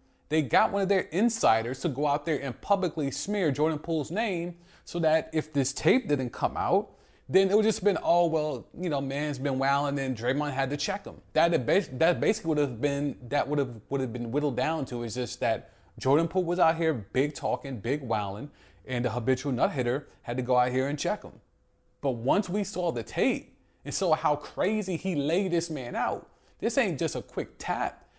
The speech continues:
This ain't Kobe Chris Childs. This was fucking Deontay Wilder, Tyson Fury. That's what this was. And there was no punch back. <laughs> It was just straight a one-hitter quitter. Like, you know, if, if, if Deontay Wilder can get this dub tonight,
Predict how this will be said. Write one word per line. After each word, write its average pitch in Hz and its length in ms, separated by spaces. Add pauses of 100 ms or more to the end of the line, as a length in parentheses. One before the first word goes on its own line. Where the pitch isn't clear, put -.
(120)
This 214 200
ain't 160 200
Kobe 143 340
Chris - 320
Childs. 180 560 (260)
This 269 240
was 160 200
fucking 160 420
Deontay 156 500
Wilder, 156 460
Tyson 151 460
Fury. 220 520 (260)
That's 165 260
what 151 200
this 294 240
was. 110 440 (720)
And 160 220
there 196 80
was 208 180
no 190 140
punch 196 280
back. 190 280
<laughs> - 40
It 165 100
was 202 100
just 208 160
straight 185 220
a 160 40
one-hitter 180 380
quitter. 254 400 (320)
Like, 156 340
you 208 80
know, 180 180
if, 147 200 (120)
if, 151 280
if 139 260
Deontay 165 420
Wilder 196 260
can 143 200
get 170 200
this 147 180
dub 185 360
tonight, 123 440